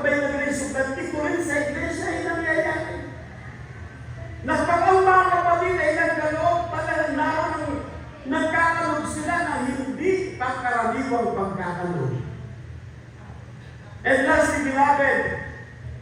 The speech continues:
we give with full dedication. Kapag tayo ay nagkaloob, in the book of, uh, Second Corinthians chapter eight, verse five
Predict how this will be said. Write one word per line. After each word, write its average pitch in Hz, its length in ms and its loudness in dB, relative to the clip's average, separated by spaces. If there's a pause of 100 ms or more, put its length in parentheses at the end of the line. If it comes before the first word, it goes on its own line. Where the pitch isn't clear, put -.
(500)
we 285 140 4 (160)
give 381 300 6 (840)
with 262 380 0
full 294 240 0
dedication. 196 1040 4 (1120)
Kapag 294 400 4
tayo 302 260 4 (140)
ay 311 160 0
nagkaloob, 294 600 2 (840)
in 254 220 2
the 269 180 8
book 302 240 2
of, 269 300 4
uh, 240 300 4 (1700)
Second 294 480 0
Corinthians 269 720 2
chapter 277 540 0
eight, 269 400 -2
verse - 400 2
five - 480 -6